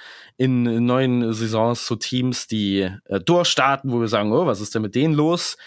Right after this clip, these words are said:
Und dann schauen wir, Virtus Bologna war es letzte Saison, äh, gegen Mitte oder Ende der Saison nochmal auf die Tabelle und sind so, "Ja, die stehen genau da, wo man sie erwartet hätte vor der Spielzeit."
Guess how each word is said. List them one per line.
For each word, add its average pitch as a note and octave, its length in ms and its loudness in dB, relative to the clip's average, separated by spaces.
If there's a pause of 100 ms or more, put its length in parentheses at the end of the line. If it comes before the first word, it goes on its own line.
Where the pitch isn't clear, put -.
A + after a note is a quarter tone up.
(380)
Und B2 220 -2
dann C3 340 2
schauen C3 300 2
wir, A#2+ 360 2
Virtus C#3+ 440 0
Bologna C3 420 2
war G2+ 100 4
es G2+ 100 -4
letzte A#2 280 0
Saison, A2 580 0
äh, G#2+ 260 0
gegen A#2 300 -2
Mitte C3 500 0
oder A2+ 260 -2
Ende C3 220 0
der A#2 120 0
Saison A2+ 220 -2
nochmal B2 220 0
auf - 80 -4
die B2+ 80 -10
Tabelle A#2 480 0
und G#2 100 -4
sind G#2 140 -8
so, C3+ 80 -2
"Ja, C#3+ 160 2
die G#2+ 140 -4
stehen A2+ 260 -2
genau A2+ 260 2
da, A2 280 2
wo A#2+ 100 2
man A2+ 140 2
sie A#2 100 0
erwartet A2 380 0
hätte B2+ 240 -2
vor A2+ 280 -2
der A2 160 -2
Spielzeit." D3 520 -2